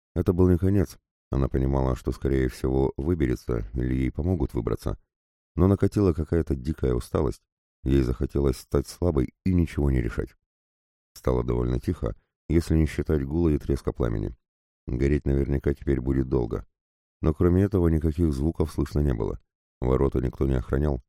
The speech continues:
по крайней мере, не выдавал своего присутствия. Полежав немного, она вспомнила, что все тело теперь будет в синяках, и, подумав, что ей будет стыдно раздеваться перед Семой, опять заплакала. Думать, что он будет как-то хуже к ней относиться из-за этого, было глупо,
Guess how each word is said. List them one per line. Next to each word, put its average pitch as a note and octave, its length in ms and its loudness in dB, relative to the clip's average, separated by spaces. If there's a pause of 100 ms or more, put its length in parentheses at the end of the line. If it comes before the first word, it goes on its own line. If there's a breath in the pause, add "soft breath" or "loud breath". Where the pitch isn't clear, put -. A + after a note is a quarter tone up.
(360)
по D#2+ 120 0
крайней F2+ 320 4
мере, F2+ 260 4
не E2+ 120 4
выдавал D#2+ 440 2
своего D2 380 0
присутствия. C#2+ 680 -6 (800)
Полежав A#1+ 460 0
немного, D#2 480 2 (340)
она F2 220 4
вспомнила, G2 560 2
что - 180 -2
все D2+ 220 -2
тело F2+ 280 0
теперь D#2 320 -2
будет D2+ 300 0
в - 80 -20
синяках, D#2 500 -2 (380)
и, - 60 -4
подумав, B1 500 -2
что - 160 -6
ей B1 140 0
будет B1 260 -2
стыдно B1 380 -2
раздеваться B1 500 -2
перед - 240 -6
Семой, F2+ 400 0
опять C#2+ 300 -2
заплакала. A1+ 560 -4 (680)
Думать, C#2+ 380 2
что - 180 -2
он C#2+ 200 2
будет C#2 260 -2
как-то - 300 -2
хуже C2 300 -2
к - 100 -10
ней B1+ 120 0
относиться C#2+ 540 -4
из-за A#1+ 260 -2
этого, A1 480 -4
было C2 260 0
глупо, F#2+ 420 -6